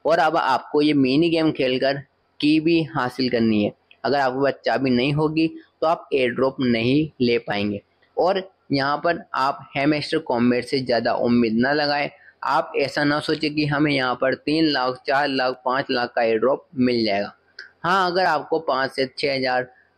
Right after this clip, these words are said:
दो से तीन हज़ार ऐसा एयर ड्रॉप मिलता है तो ठीक है, लेकिन ज़्यादा ऊंचा ना सोचें, लाखों की ना सोचें, क्योंकि बहुत से users हैं जिन्होंने लाखों रुपए की सोच रखी है।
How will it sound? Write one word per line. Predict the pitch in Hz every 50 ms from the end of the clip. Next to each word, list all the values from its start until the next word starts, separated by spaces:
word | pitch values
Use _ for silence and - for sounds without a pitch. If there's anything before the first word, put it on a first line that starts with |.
| _ _ -
दो | 120 143 147 156 143
से | - 175 170
तीन | 170 160 151 143 147
हज़ार | 143 143 147 143 143 - - -
ऐसा | 143 147 - 175
एयर | 170 160
ड्रॉप | 135 151 156 139 135
मिलता | 120 117 117 117 - 120 117
है | 120 127 131 131
तो | - - 131 -
ठीक | - - 160 165 170 170 170 170
है, | 160 165 165 160 - _ _ _ _ _
लेकिन | 151 156 165 196 196 170 143
ज़्यादा | 139 131 127 131 151 160 165 - - - _ _ -
ऊंचा | 135 127 123 123 - 143 151
ना | 143 127 127 127 127
सोचें, | 123 143 147 143 - 156 160 156 165 - _ _ _ _ _ _ _ _ _ _ _ _ _ _ _ _ _ _ -
लाखों | 127 135 135 135 135 - 160 156
की | 156 170 185 180 175 - _ -
ना | 131 127 117 113
सोचें, | - - 113 - - 107 104 107 107
क्योंकि | - 143 151 160
बहुत | 165 143 139 143 139 -
से | 160 147
users | 131 123 120 120 127 127 127 -
हैं | 147 143
जिन्होंने | 139 135 127 127 127 135 139 139
लाखों | 131 120 113 113 - - 131 131
रुपए | 135 131 - 123 123
की | 120 127 151 147
सोच | - - 120 117 113 113 -
रखी | 117 113 110 - - 107 104
है। | -